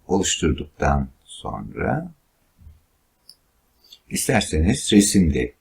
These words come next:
ekleyebilirsiniz. Resim eklemek için Insert Image'e tıklıyorum ve bilgisayarımdan bir resim alıyorum. Bir link de girebilirsiniz bu bölüme. U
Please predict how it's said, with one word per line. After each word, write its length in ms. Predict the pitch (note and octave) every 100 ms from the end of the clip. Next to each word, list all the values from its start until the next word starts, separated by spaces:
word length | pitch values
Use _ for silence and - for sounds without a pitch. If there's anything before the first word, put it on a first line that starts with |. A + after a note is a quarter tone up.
| _
ekleyebilirsiniz. 1000 | - D#2 - C2+ - - - - - E3+ -
Resim 320 | C3 - A2
eklemek 460 | G2+ - C#2+ C#2
için 580 | - - - C#3 F#3+ G#3 _ _ _
Insert 500 | F#2 F#2 - C#2+ C#2 - _
Image'e 520 | D2+ C2 - - - - - _
tıklıyorum 760 | - _ - - G1+ - C3+ F#3 _ _ _ - _ _ -
ve 260 | G2 G#2
bilgisayarımdan 1120 | A#2+ G#2 E2 - A#1 A1 A1 A1 D#2+ A#2 F3 E3 - _ _ _ _ _ _ _ _ -
bir 180 | F#2 C2+
resim 440 | C#2 - D2 C2+
alıyorum. 600 | A#1+ A#1+ A#1+ G#2+ D#3+ E3+
Bir 500 | A2+ G#2+ - - - -
link 320 | G2+ G2 D2+
de 60 | G#2+
girebilirsiniz 1040 | - D2+ D2 B1+ C2+ - - C2+ - - - _ _ _ _ _ _ _
bu 280 | C2+ C#2 C2+ -
bölüme. 480 | B1+ B1+ G1+ - D2+ - _ _ _ - - _ _ _ _
U 580 | C#2 D2 D2+ D2 C#2+ -